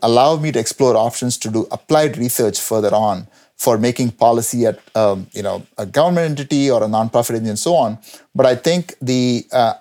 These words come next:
very applied and real world research I did as part of my graduate school was fundamental in helping me bring to where I am today.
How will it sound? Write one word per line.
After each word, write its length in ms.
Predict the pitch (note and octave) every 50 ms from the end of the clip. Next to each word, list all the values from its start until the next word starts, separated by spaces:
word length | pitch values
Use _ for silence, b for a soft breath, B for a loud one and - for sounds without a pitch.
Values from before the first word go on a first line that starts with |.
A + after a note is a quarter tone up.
| _ -
very 260 | B2 C#3 E3 F#3 - -
applied 640 | - - _ - - D3 D3+ D#3+ E3 E3 E3 C3+ - -
and 240 | A#2+ A#2+ A#2 A2
real 160 | B2 B2+ C3+ C3+
world 240 | B2+ C3+ C3 A2+ A2
research 300 | A#2+ A#2+ - C#3 - -
I 60 | G#2+
did 340 | G2 F#2+ A2+ B2+ C3+ - - -
as 140 | A#2 A2
part 160 | - - A#2+ B2
of 80 | A#2
my 80 | A2+ G#2+
graduate 300 | E2+ G#2 G#2+ A2+ A#2 A#2
school 400 | - - - A2+ G#2 G2 G2 - b b b b b
was 240 | - A#2 A2+ A2 -
fundamental 840 | - - - C#3 C3 C3+ C#3+ C#3 C3+ B2+ A#2+ A#2 C3+ A#2 G#2+ G#2 G2 -
in 220 | - A#2 A2 G2+
helping 380 | F#2 A#2 A2+ A2 - A#2 A2 A2
me 120 | G#2+ G#2+
bring 340 | G2 G2+ G#2 G#2+ G#2 G#2+ G#2+
to 140 | G#2 G#2 G2
where 160 | G2 G2 -
I 40 | -
am 160 | - A#1 -
today. 260 | - - - - C3